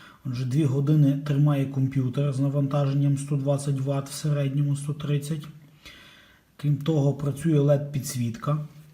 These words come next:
Підсвітка приємна, м'яка, має два режими яскравості. І там ще якось два рази по-різному блимає.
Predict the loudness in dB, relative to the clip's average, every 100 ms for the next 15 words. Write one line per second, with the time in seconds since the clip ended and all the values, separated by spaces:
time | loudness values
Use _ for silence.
0 | -8 -8 -2 -2 0 -4 -2 0 2 4
1 | 4 2 2 2 2 2 0 0 0 -2
2 | -4 -12 -18 -20 _ -18 -8 -2 0 0
3 | 2 0 0 -4 -4 0 0 -2 2 4
4 | 4 2 -2 -2 -2 -2 -2 -6 -6 0
5 | 0 0 -6 -20 -20 _ _ _ -18 -18
6 | _ -16 -16 _ -16 -14 -6 -2 -2 0
7 | -2 0 -2 -4 -6 -2 0 2 0 0
8 | -2 0 0 2 2 2 0 0 0 -2
9 | -4 -6 -8